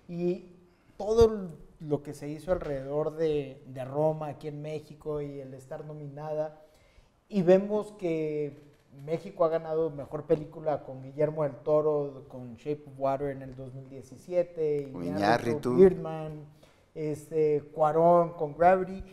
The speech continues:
Speaker 1: O sea, ya hay como cierta inercia y gana como mejor director, pues también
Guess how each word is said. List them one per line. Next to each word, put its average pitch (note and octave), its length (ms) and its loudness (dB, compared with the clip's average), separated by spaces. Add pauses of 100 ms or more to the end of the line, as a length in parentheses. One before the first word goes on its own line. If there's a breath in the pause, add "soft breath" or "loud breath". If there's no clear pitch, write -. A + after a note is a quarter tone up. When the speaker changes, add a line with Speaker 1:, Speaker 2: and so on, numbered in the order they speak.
(220 loud breath)
Speaker 1:
O - 40 -20
sea, F#3 380 8
ya G3 320 12
hay G#3 160 8
como F#3+ 360 -2
cierta F#3+ 440 2
inercia F#3 880 2
y D3 320 -14
gana D#3+ 320 4
como D#3+ 160 -10
mejor D3 380 -4
director, D#3+ 480 -4
pues - 160 -20
también D3 520 -8